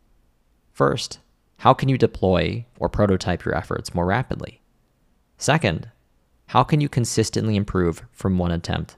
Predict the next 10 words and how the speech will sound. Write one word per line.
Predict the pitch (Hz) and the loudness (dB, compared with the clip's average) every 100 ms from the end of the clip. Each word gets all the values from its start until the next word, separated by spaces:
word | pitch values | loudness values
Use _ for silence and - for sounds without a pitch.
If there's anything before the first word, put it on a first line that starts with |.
| - | -18
to | - | -8
the | 87 | -4
next? | 117 - - - _ _ _ _ _ _ _ _ _ _ _ 98 | -4 -6 -12 -20 _ _ _ _ _ _ _ _ _ _ _ -4
And | 101 | -2
finally, | 135 170 113 62 98 101 _ _ _ - | 0 2 2 0 -4 -14 _ _ _ -2
most | 101 110 - | 4 4 4
important | 101 98 98 | -2 2 2
and | 92 | 4
most | 92 92 | 2 0
foundational | 95 87 98 151 - - 113 | 0 0 0 0 -4 -8 -10